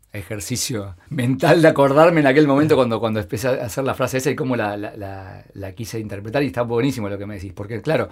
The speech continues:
ahí hay una especie como de desdoble de la personalidad, como que el,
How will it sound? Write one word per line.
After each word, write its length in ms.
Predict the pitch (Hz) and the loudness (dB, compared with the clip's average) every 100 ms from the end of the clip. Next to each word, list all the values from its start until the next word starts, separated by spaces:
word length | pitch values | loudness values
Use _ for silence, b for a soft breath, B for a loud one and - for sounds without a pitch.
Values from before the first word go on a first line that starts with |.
| B B | B B
ahí 200 | 127 165 | 4 6
hay 80 | |
una 120 | 165 151 | 6 4
especie 220 | 160 160 | 2 0
como 180 | 156 120 | 0 2
de 220 | 117 117 | 0 -4
desdoble 800 | 143 110 101 147 139 117 95 95 _ | -6 -6 2 4 4 2 -2 -10 _
de 140 | - 104 | -14 -10
la 120 | 101 | -8
personalidad, 600 | 113 101 104 107 110 131 | -8 -8 -6 -2 0 2
como 200 | 139 113 | 0 -2
que 80 | 107 | -4
el, 200 | 104 | -6